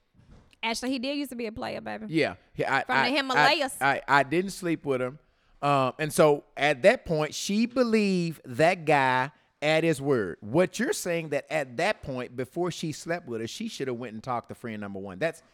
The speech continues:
Speaker 2: that's your, that's your deal, right?
Speaker 1: Yeah, I think so.
Speaker 2: That didn't happen. She,
Speaker 1: I
Speaker 2: she
Speaker 1: think that's, that's kinda what Danny said too, is what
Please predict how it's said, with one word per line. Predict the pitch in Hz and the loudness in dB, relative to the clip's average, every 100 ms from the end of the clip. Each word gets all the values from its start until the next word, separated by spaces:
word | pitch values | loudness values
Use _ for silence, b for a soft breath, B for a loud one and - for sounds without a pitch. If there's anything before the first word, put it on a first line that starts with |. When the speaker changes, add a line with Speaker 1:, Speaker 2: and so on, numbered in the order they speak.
| b 123 | b 2
Speaker 2:
that's | 180 - | 2 2
your, | 170 107 | 0 2
that's | 165 175 | 2 2
your | 160 139 | 0 -2
deal, | 113 87 | -2 -4
right? | 95 127 240 | -2 0 0
Speaker 1:
Yeah, | 220 | -4
I | |
think | 226 185 | -6 0
so. | |
Speaker 2:
That | 196 214 | 4 4
didn't | 190 196 165 | 6 4 4
happen. | 107 - - _ b b b | -2 -6 -18 _ b b b
She, | - 196 208 - 262 | -4 0 0 0 0
Speaker 1:
I | |
Speaker 2:
she | 294 | 2
Speaker 1:
think | 339 | 0
that's, | 277 277 254 | -2 -6 -6
that's | 277 294 | -6 -4
kinda | 330 311 | -4 -2
what | 285 226 | -2 -4
Danny | 226 226 226 | -6 -8 -8
said | 220 196 185 | -8 -8 -8
too, | - 196 156 139 | -10 -10 -10 -10
is | 190 | -10
what | 196 180 165 | -8 -8 -8